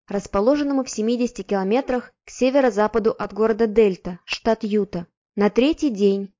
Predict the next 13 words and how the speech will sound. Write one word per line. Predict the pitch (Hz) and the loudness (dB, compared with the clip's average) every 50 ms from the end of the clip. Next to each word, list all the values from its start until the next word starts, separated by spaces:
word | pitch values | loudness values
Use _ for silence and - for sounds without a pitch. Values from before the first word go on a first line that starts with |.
| _ - | _ -2
его | 202 208 202 220 226 | -2 0 4 4 4
жена | 202 208 214 214 247 285 | 4 4 4 4 4 2
и | - - 269 | 2 0 0
дочь | 226 208 226 214 214 - - | 2 4 4 4 4 0 -2
обнаружили | - 208 196 208 220 226 254 311 294 302 294 262 | -4 -2 0 2 2 2 2 4 4 4 4 4
окаменевшие | 262 - - - - 220 208 208 220 247 277 285 - - 247 240 | 2 2 -2 -2 0 0 2 2 2 0 -2 -2 -2 -2 0 0
останки | - - 202 - - - 240 247 247 - 240 | 0 -2 -4 -6 -2 0 0 0 0 -2 -6
трилобитов, | - - 240 254 262 269 233 208 190 190 - 190 175 - _ _ _ _ _ _ _ | -4 0 2 4 4 4 2 0 -2 -4 -4 -8 -10 -10 _ _ _ _ _ _ _
древних | 214 196 214 208 254 262 254 - - | 0 2 4 4 4 2 0 -2 0
моллюсков, | 262 277 277 254 226 196 - - - 185 - _ _ _ - | 0 2 2 2 2 0 -2 -6 -12 -12 -12 _ _ _ 0
первых | 214 247 277 277 269 277 - - - | 2 2 2 2 0 -2 -4 -6 -8
обитателей | 220 190 180 185 - - 202 208 208 - - 202 202 202 | -8 -6 -4 -6 -4 -2 -2 -2 -2 -4 -6 -6 -4 -4
океана. | - - 208 202 - - 220 208 202 190 185 175 170 165 165 | -4 -4 -6 -8 -4 -2 0 0 0 0 0 -2 -4 -6 -10